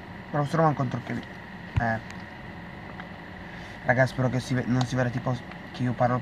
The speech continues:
parlo e si vede dopo, sicuro, però vabbè, oh, speriamo. Vabbè. Abbiamo Bra-, Bra-, Bra-, Braun Strowman contro Kevin Owens per, ehm, ah, comunque, raga, non vi ho detto che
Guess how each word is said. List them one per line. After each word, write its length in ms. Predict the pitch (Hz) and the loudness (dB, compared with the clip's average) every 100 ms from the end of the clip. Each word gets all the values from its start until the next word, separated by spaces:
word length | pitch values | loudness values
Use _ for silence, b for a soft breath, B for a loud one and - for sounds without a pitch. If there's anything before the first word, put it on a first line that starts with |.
| - | 4
parlo 300 | 127 127 123 | 8 8 6
e 100 | 117 | 2
si 140 | - | 0
vede 180 | 113 117 | 0 2
dopo, 280 | 113 110 107 - | 2 2 -2 -4
sicuro, 380 | 117 120 113 | -2 2 2
però 220 | 104 107 107 | 2 0 0
vabbè, 240 | 101 76 | 0 -2
oh, 80 | 85 - - - - - | -4 -8 -12 -12 -12 -6
speriamo. 280 | - 101 - - B B B - | -2 -2 -4 -10 B B B -6
Vabbè. 140 | - - - - - - - - - - - - - - - | -6 -6 -10 -12 -12 -10 -12 -12 -14 -12 -12 -12 -12 -12 -4
Abbiamo 260 | - 160 135 | 6 10 10
Bra-, 160 | 127 156 | 10 8
Bra-, 380 | 151 - 151 147 | 6 6 6 6
Bra-, 600 | 120 127 127 139 131 123 - | 6 8 10 12 10 8 4
Braun 240 | - 151 151 | 4 6 6
Strowman 280 | 156 165 | 4 4
contro 240 | 151 143 123 | 6 4 4
Kevin 220 | 143 147 | 4 6
Owens 260 | 151 156 - | 6 4 2
per, 240 | 135 127 | 2 4
ehm, 680 | 123 117 117 117 113 113 113 117 - - - - - - - - - - - | 4 4 4 4 4 2 0 -4 -8 -10 -12 -12 -12 -12 -12 -12 -12 -12 10
ah, 140 | - | 10
comunque, 440 | 120 127 127 123 110 | 10 6 6 4 4
raga, 240 | - 107 110 | 2 2 4
non 140 | 110 | 4
vi 80 | 113 | 2
ho 20 | |
detto 220 | 113 - | 2 0
che 140 | 98 | -2